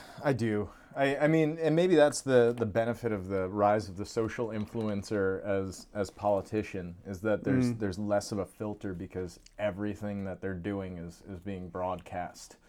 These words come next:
Speaker 2: Mm-hmm,
Speaker 1: Um,
Speaker 2: mm-hmm.
Speaker 1: and the rise of media. But, you know, it, it's still, what upsets me about that is, is the influence of public opinion can be so negative where, where if you get somebody like Barry Goldwater,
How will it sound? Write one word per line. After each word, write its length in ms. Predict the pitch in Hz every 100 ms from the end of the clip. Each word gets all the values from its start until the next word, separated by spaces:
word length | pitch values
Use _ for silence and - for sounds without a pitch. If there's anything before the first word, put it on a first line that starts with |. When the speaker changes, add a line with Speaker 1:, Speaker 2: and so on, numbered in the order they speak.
| -
Speaker 2:
Mm-hmm, 420 | 135 123 120 113 101
Speaker 1:
Um, 120 | 120
Speaker 2:
mm-hmm. 380 | 120 117 - 107
Speaker 1:
and 120 | 101
the 60 |
rise 360 | 95 95 98 95
of 220 | 90 73
media. 580 | 107 104 104 104 95 87 87
But, 320 | 117 107 - - - _ _ - 113 - - - _ - 123
you 100 | 127
know, 140 | 120
it, 320 | 110 139 123 - - _ _ _ _ _
it's 180 | 120 -
still, 480 | - - 135 127 120 - - - - _ _ _ _ - - 98
what 280 | - 120 135
upsets 440 | 123 - 156 147 147
me 100 | 131
about 340 | 110 98 71
that 320 | 104 165 - 98
is, 220 | 92 92
is 120 | 110 92
the 380 | 101 104 101 - _ -
influence 580 | 143 - 139 131 110
of 120 | 107 -
public 340 | 113 113 110
opinion 540 | 90 107 107 104 98 -
can 180 | 104 98
be 100 | 101
so 280 | - 113 107
negative 440 | 98 101 92 92
where, 300 | 98 92 90
where 160 | 101 95
if 120 | -
you 80 | 104
get 320 | 113 104 -
somebody 280 | - 123 120
like 180 | 113 104
Barry 200 | 117 113
Goldwater, 560 | 117 113 110 107 104